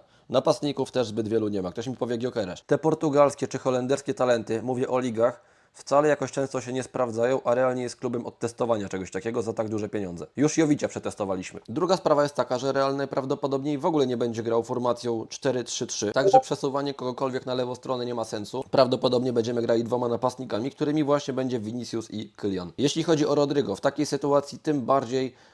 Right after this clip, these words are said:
e, zdecydowanie skłaniam się ku temu, żeby go sprzedać. Dziewięćdziesiąt milionów euro byłoby dobrą ofertą i dla nas, i dla klubu kupującego.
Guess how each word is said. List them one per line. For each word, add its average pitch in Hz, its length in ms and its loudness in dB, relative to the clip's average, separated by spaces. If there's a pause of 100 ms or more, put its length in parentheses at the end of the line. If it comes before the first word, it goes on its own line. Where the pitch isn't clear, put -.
(220)
e, 117 240 4
zdecydowanie 127 640 0
skłaniam 120 360 -2
się 117 120 -6
ku 117 140 -4
temu, 120 240 0
żeby 113 180 0
go 113 100 0
sprzedać. 107 500 -2
Dziewięćdziesiąt 143 500 2
milionów 131 400 0
euro 120 260 4
byłoby 117 260 0
dobrą 117 280 2
ofertą 113 480 -2
i 123 120 -8
dla 127 180 2
nas, 127 240 -4
i 113 40 -4
dla 113 140 -2
klubu 110 300 -2
kupującego. 123 800 -2